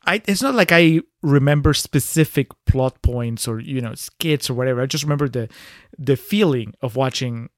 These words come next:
The Muppet Show and the, and the songs and the characters and the, just kind of the lunacy of it all. So whenever I watch them as an adult, whenever I watch the, the movies or just experience them in some sort of media, it, it's, it's all of a piece, which is why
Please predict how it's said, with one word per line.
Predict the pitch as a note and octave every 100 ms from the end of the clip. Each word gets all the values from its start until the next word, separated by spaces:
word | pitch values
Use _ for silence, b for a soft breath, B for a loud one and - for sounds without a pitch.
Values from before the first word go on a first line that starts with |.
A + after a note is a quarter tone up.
| _
The | C3+
Muppet | C3 C3 -
Show | - A#2+ A2 A2
and | B2 A2
the, | G#2+ A2 -
and | A#2+
the | A2+
songs | - G#3 F#3+ F3+ D#3+
and | C3+
the |
characters | B2 D#3+ D3+ C#3+ D3 C3+ B2
and | G#2+
the, | C3 B B B
just | - C3
kind | C#3 C3
of | A2+ - _ - -
the | C#3
lunacy | C3 C#3+ F3+ D#3 - B2+ G#2+
of | C3+ B2
it |
all. | B2+ A#2+ A#2 B B -
So | - D#3+ C#3 - _ -
whenever | D#3+ D#3 D#3
I | C#3+
watch | C3+ C#3 - -
them | A2+ A2
as | B2+
an | C3
adult, | A2+ A#2+ F3+ D3
whenever | C3+ B2+ B2+
I |
watch | B2 A#2+ A#2+ - -
the, | - - C3 - _
the | D3
movies | C#3 A3 F#3+ F#3 F3 -
or | B2+
just | - B2
experience | - - G3+ F3 D#3 C3
them | C3+ B2+
in |
some | A#2 C#3+
sort | E3 C3
of |
media, | C#3 F#3+ D3+ A2+ -
it, | C#3+ -
it's, | D#3 C3 - - - - _ E3+
it's | D#3+ G3+
all | G3
of | C#3+
a | B2+
piece, | - D3+ A#2+
which | D3+ F#3+
is | A3
why | F#3+